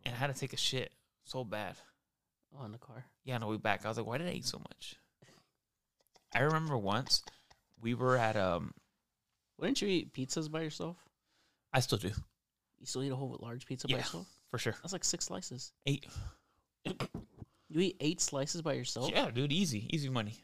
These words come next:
Speaker 1: I'll eat, I'll eat a slice of pizza. I'll eat eight slices of pizza.
Speaker 2: Can we record that sometime?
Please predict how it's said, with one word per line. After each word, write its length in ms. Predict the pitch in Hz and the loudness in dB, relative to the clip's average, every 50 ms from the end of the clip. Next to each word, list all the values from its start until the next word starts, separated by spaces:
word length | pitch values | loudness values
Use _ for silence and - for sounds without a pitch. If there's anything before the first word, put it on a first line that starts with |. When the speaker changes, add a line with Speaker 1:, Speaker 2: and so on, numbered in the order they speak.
| _ - - | _ -4 0
Speaker 1:
I'll 100 | 131 127 | 0 0
eat, 140 | 131 - - | 0 2 2
I'll 180 | - 131 127 127 | 2 2 4 2
eat 120 | 127 117 | 2 0
a 80 | 117 - | -2 -2
slice 240 | - - 117 117 | -4 -4 -6 -8
of 60 | 123 - | -8 -12
pizza. 200 | 123 - - - _ _ _ _ _ _ _ _ _ - | -14 -14 -16 -20 _ _ _ _ _ _ _ _ _ 8
I'll 160 | 139 143 143 | 10 10 10
eat 120 | 139 131 - | 8 6 4
eight 140 | 135 131 | 4 4
slices 260 | - 120 117 120 123 110 | 2 0 -2 -2 -4 -8
of 100 | 101 - | -8 -10
pizza. 260 | - - - - - _ _ _ _ - 147 | -12 -14 -14 -16 -18 _ _ _ _ -14 -8
Speaker 2:
Can 120 | 143 127 | -6 -4
we 40 | 127 | -4
record 380 | 127 117 113 - - 117 110 - | -4 -4 -4 -4 -4 -4 -4 -4
that 140 | - - - | -6 -6 -6
sometime? 300 | - - 143 160 175 | -6 -6 -6 -6 -8